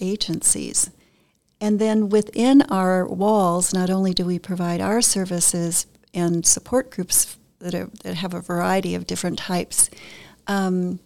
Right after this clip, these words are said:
we also have now volunteers who provide legal counsel. We,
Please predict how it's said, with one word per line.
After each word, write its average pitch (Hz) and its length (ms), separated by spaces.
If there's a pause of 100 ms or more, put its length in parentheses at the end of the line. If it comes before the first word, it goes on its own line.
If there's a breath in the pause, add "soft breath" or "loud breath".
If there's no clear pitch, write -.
(480 loud breath)
we 214 100
also 202 380
have 180 420
now 170 380
volunteers 180 720
who 185 80
provide 165 380
legal 175 260
counsel. 214 600 (840 soft breath)
We, 180 380